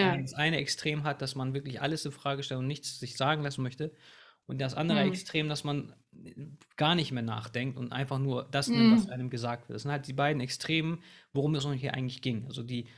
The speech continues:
Speaker 1: Extremen auf einer individuellen Ebene und nicht auf einer jetzt Gruppierung bezogen, sondern auf einer individuellen Ebene.
Speaker 2: Ja.
Speaker 1: Vor allem im Umgang mit der Religion. Ähm, jetzt hast du erwähnt, dass in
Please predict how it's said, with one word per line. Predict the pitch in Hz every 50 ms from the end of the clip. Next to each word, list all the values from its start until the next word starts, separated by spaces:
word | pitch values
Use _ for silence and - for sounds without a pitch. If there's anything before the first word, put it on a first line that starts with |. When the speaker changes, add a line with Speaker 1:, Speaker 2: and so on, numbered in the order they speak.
| - - _ _ _ _
Speaker 1:
Extremen | - 131 131 - - - - 160 170 170 175 170 - -
auf | 139 139 -
einer | - 143 139 - -
individuellen | 143 156 151 143 127 127 123 120 123 120 120 113
Ebene | 139 139 151 151 147 135 139 139
und | 123 120
nicht | 123 135 131 127
auf | 120 120 -
einer | 117 117 117 113 110 107 107 123
jetzt | 113 113 - - - _
Gruppierung | - 123 113 - - 156 160 165 170 180
bezogen, | 170 175 - - 175 170 165
sondern | 165 165 165 156
auf | - - 156
einer | 151 151 -
individuellen | 160 165 147 127 120 113 110 104 104 -
Ebene. | 240 226
Speaker 2:
Ja. | 220 214 202 185 185 - - - -
Speaker 1:
Vor | - 135
allem | 139 139 135
im | 131 135
Umgang | 151 156 160 151 151 143 143
mit | 131 127 131
der | 123 120
Religion. | 123 120 117 120 117 110 101 104 - - _ _ - - - - - - - _ _ _
Ähm, | - 143 143 139 - - - - _ _ _ _ - - _
jetzt | - 156 151
hast | - 190 190 -
du | -
erwähnt, | 175 165 175 190 190 180
dass | 170 151 -
in | - 151 151 143 127 -